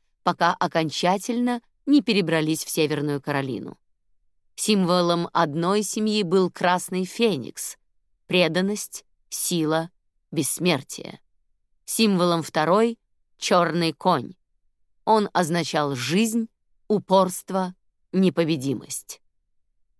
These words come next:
Внутри Кайла что-то дрогнуло, но он не успел понять, что это было. Его отец решил присоединиться к ним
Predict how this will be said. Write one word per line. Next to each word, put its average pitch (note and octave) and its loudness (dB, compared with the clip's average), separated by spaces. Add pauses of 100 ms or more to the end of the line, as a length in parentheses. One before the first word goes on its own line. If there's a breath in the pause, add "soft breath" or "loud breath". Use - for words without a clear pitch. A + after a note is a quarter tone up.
(300)
Внутри D#3+ 0
Кайла G#3+ -6
что-то - -8
дрогнуло, D3 0 (380)
но A3+ 4
он A#3 2
не A#3+ 2
успел A#3+ -2
понять, A3 -2
что A#3 -4
это A#3 -4
было. E3+ -4 (720)
Его F3+ 2
отец F#3 0
решил F#3+ -2
присоединиться E3 -2
к - -6
ним C#4 4